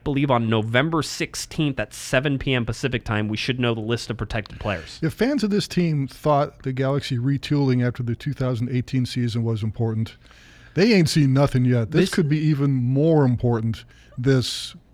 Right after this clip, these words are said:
Speaker 2: restocking of the roster.
Speaker 1: There are a bunch of things that are coming down. That's why you should probably go to the, over to the Rumor Tracker, um, again and, and just,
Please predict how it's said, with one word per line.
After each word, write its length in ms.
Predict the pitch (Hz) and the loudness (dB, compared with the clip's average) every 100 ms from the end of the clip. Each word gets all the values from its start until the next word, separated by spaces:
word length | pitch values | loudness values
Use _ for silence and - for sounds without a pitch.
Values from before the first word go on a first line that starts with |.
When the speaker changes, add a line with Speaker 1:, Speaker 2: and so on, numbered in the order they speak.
| - 127 123 123 | -10 -4 2 4
Speaker 2:
restocking 880 | 123 123 117 - 131 127 120 127 120 | 4 2 0 -2 0 0 -2 -4 -4
of 160 | 131 113 | -4 -4
the 80 | 120 | -2
roster. 500 | 113 107 - 110 101 - - | -2 -4 -6 -10 -10 -16 -20
Speaker 1:
There 420 | 139 131 202 226 214 | -8 0 4 4 4
are 160 | 151 | 4
a 60 | 139 | 4
bunch 240 | 151 156 | 4 2
of 80 | 151 | 2
things 180 | 147 123 | 2 0
that 100 | 123 | -2
are 40 | |
coming 200 | 123 120 | 0 2
down. 140 | 120 123 | 2 2
That's 160 | 156 | 2
why 100 | 233 | 0
you 80 | 208 | 0
should 220 | - 143 | 0 -2
probably 240 | 131 123 113 | 2 2 2
go 180 | 117 113 | 0 0
to 120 | 110 | -2
the, 120 | 110 | -2
over 200 | 113 107 | -2 -4
to 120 | 117 | -4
the 100 | 104 | -2
Rumor 200 | 101 98 | 0 -2
Tracker, 460 | - 101 95 92 90 - | 0 -2 -2 -4 -6 -4
um, 640 | 98 95 95 92 92 92 - | -2 -2 -2 -2 -2 -6 -8
again 480 | 104 104 101 92 101 | -6 -2 0 0 -2
and, 300 | 101 98 104 | -4 -6 -4
and 320 | 107 113 107 | -6 -6 -2
just, 320 | 127 120 | -2 -2